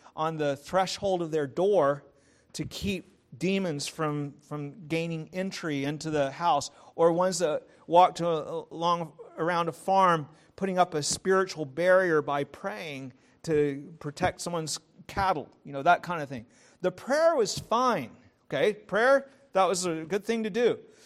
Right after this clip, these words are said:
But the Bible does not tell us to create spiritual force fields. Now, what's, what's that superhero, that girl that makes a bubble around herself or whatever? You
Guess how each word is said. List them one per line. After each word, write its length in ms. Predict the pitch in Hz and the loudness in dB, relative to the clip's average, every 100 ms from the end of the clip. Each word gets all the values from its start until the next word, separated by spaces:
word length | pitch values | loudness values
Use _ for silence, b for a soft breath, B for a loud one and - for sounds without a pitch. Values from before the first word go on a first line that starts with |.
| B B | B B
But 460 | 156 196 160 - _ | 8 8 8 0 _
the 140 | 160 185 | 2 2
Bible 540 | 135 196 254 269 220 | 4 2 4 4 2
does 180 | 185 165 | 0 0
not 240 | 202 208 | 2 0
tell 240 | - - 226 | 0 -2 0
us 140 | 196 | -2
to 100 | - | -4
create 360 | - - 190 170 | -10 -6 -6 -6
spiritual 460 | - 180 175 170 170 | -8 -8 -8 -10 -14
force 400 | - 208 214 - | -6 -6 -6 -10
fields. 480 | 139 87 - - - _ b b b b | -10 -10 -12 -16 -16 _ b b b b
Now, 60 | 151 | -4
what's, 160 | 208 | -4
what's 220 | 185 214 254 | -4 -6 -2
that 160 | 180 | -2
superhero, 640 | - 214 214 196 202 208 196 | -4 -10 -10 -6 -2 0 0
that 160 | 170 | -2
girl 160 | 165 180 | 0 0
that 100 | 175 | 0
makes 180 | 175 - | -6 -12
a 40 | |
bubble 320 | 135 165 175 | -4 -4 -4
around 240 | 175 175 175 | -8 -8 -10
herself 340 | 165 175 175 | -6 -6 -6
or 60 | 170 | -10
whatever? 240 | 170 170 | -8 -8
You 120 | 139 | -10